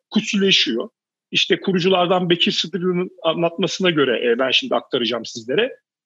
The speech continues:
Gül Baba ikinci Beyazıt'ın bulunduğu yere bir okul yapmasını niyaz ediyor. Mektebi Sultani'nin şerefine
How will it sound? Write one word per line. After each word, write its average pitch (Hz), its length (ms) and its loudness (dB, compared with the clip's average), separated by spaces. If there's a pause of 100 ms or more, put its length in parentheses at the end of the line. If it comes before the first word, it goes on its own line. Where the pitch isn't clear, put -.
Gül 196 220 4
Baba 175 260 2
ikinci 202 360 2
Beyazıt'ın 190 500 2
bulunduğu 190 340 0
yere 185 280 2
bir 214 60 2
okul 220 440 2
yapmasını 127 580 -4
niyaz 120 300 -2
ediyor. 160 320 -2 (360)
Mektebi 170 380 0
Sultani'nin 196 480 0
şerefine 170 560 0